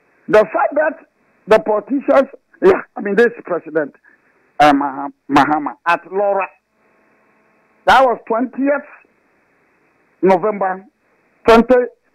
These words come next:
sixteen. And that, of course, you can check it from Ghana Web also.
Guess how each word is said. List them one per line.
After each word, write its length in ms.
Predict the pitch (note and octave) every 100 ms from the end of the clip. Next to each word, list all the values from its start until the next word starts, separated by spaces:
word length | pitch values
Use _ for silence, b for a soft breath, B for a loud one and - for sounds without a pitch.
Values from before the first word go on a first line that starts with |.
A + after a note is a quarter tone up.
| _ _ _ _ _ _ _ -
sixteen. 440 | G3 - G#3 C#3 _ _ _ _ _ -
And 100 | G#3
that, 160 | C4
of 140 | A3+ -
course, 160 | D4
you 80 | A3
can 180 | A3+ A3+
check 180 | D4 D4+
it 120 | C4 G#3+
from 240 | F#3 D3+ b b b -
Ghana 280 | G#3+ A3+
Web 180 | A3+ G#3 G#3
also. 340 | E3+ - B2